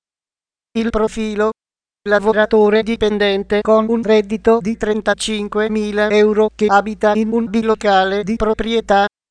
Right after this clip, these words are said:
Nel duemilasedici sostiene spese per ristrutturazioni dell'immobile per diecimila euro,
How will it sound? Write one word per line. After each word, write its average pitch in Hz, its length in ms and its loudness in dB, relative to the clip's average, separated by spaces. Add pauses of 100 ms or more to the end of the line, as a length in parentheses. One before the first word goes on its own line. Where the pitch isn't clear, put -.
Nel 208 220 0
duemilasedici 214 1300 -2
sostiene 214 640 0
spese 214 560 0
per 214 200 0
ristrutturazioni 214 1160 0
dell'immobile 208 840 -2
per 208 220 0
diecimila 208 880 -2
euro, 214 380 4